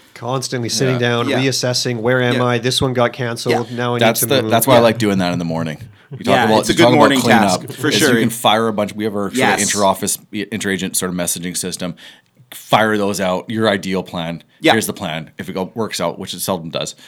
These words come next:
Speaker 3: Yeah.
Speaker 2: Um, but if that goes to plan and your order is the same, great. Um, but you start getting messages back, "Sold.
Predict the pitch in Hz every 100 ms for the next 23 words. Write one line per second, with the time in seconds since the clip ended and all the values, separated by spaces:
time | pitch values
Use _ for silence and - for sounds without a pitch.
0 | _ 143 127 76 73 - 85 85 - -
1 | 98 98 - - 90 85 82 57 78 80
2 | 82 87 87 85 85 82 - 78 78 76
3 | 76 - - - 73 76 73 78 80 87
4 | 76 73 73 73 - 73 71 69 - -
5 | 76 69 71